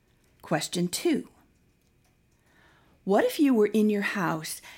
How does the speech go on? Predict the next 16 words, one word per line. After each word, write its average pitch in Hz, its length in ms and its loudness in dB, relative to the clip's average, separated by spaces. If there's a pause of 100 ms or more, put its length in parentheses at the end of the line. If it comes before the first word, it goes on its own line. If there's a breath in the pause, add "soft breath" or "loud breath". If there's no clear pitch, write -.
(100)
and 175 320 0
wind 202 580 0
started 180 500 -2
to 180 100 -4
blow 175 520 0 (120)
inside? 202 1000 -2 (300 soft breath)
What - 180 -2
would 349 140 -2
you 311 80 -2
think? - 520 -8 (1120 loud breath)
And 233 180 6
what 381 160 4
if 349 180 0
fire - 800 2
appeared 190 580 0
too? - 380 0